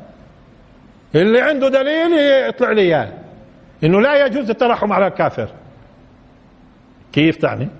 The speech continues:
الكافر أنا بقول مش المسلم. لا يجوز الترحم على الكافر كيف يعني؟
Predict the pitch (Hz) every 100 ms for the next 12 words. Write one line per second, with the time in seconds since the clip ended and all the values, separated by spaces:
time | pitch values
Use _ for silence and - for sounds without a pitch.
0 | - - - 120 262 262 175 147 - 156
1 | 165 170 165 120 95 - - - - -
2 | - - _ _ _ _ _ _ _ _
3 | _ _ _ _ _ - _ _ _ _
4 | 139 170 170 208 175 226 220 196 196 185
5 | 220 190 196 - 165 156 120 107